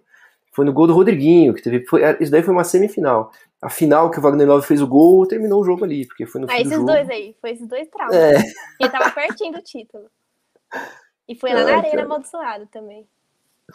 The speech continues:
Speaker 1: Lá na Arena amaldiçoada, puta que eu pariu. Aqui, ah, aqui, meu querido Ponte Pretano tava aqui com a gente. "Salve, meu amigo, os tricolores da live de quarta foi top. Essa tá da hora também." Boa, velho. Tamo
Speaker 2: Eu dei uma
Speaker 1: junto.
Speaker 2: assistida, eu vi uns pedaços. Pra me preparar, né, pra essa live aqui. Falei, "Ah, não vou chegar lá assim, a desinformada."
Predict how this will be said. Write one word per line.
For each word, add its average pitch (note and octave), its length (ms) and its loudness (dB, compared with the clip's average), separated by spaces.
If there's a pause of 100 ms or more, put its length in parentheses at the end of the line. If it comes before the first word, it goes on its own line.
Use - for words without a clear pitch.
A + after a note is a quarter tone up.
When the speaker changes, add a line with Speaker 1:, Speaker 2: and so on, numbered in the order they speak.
(240)
Speaker 1:
Lá G#2 220 -10
na A2 100 -8
Arena G#2+ 240 -6
amaldiçoada, G#2+ 680 -12
puta B2 280 -12
que - 120 -14
eu - 60 -14
pariu. - 380 -10 (920)
Aqui, D3+ 640 -4
ah, F#3 380 2
aqui, A2+ 360 -6
meu A#2+ 120 0
querido A2+ 720 -4
Ponte G#2+ 240 -6
Pretano A2+ 380 -4
tava C3 160 0
aqui B2 120 -8
com B2+ 100 0
a G#2+ 40 2
gente. A2 180 -4
"Salve, D3+ 240 2
meu D3 140 2
amigo, C#3+ 200 0
os C#3+ 60 -10
tricolores B2 320 -2
da A#2+ 60 4
live B2+ 200 2
de C#3 60 -2
quarta C3+ 260 -2
foi D3 160 -6
top. B2 320 0
Essa A#2+ 220 0
tá C#3 100 -8
da C3+ 160 -4
hora A#2 280 -2
também." A2 260 -16 (320)
Boa, A2 500 0
velho. E2+ 280 -8 (120)
Tamo A2 160 -10
Speaker 2:
Eu B3 60 -4
dei A#3+ 120 -4
uma G#3 120 -4
Speaker 1:
junto. A3 140 -4
Speaker 2:
assistida, D4 340 -8
eu A#3 80 -8
vi A#3+ 160 -12
uns A#3 220 -12
pedaços. G3+ 560 -14
Pra A#3 120 -2
me A#3+ 80 -4
preparar, C4 520 -2
né, A3+ 120 -14
pra A#3+ 120 -20
essa A#3+ 140 -20
live G3+ 240 -14
aqui. G#3 260 -20
Falei, G#3 160 -14
"Ah, - 20 -12
não A3 80 -12
vou A3+ 80 -16
chegar A#3 240 -10
lá G#3+ 120 -10
assim, A#3 200 -16
a A3+ 60 -10
desinformada." B3 760 -10